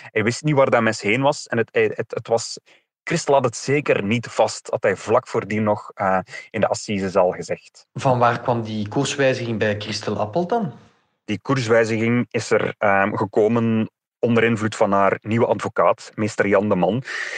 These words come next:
Speaker 1: En heeft het dossier gelezen en hij zei in de rechtszaal: "Ik heb vastgesteld dat er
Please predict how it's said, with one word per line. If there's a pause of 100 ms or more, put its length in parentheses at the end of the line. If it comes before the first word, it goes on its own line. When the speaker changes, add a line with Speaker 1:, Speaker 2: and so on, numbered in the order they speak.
(140)
Speaker 1:
En
heeft
het
dossier
gelezen
en (220)
hij
zei
in
de
rechtszaal:
"Ik
heb
vastgesteld
dat
er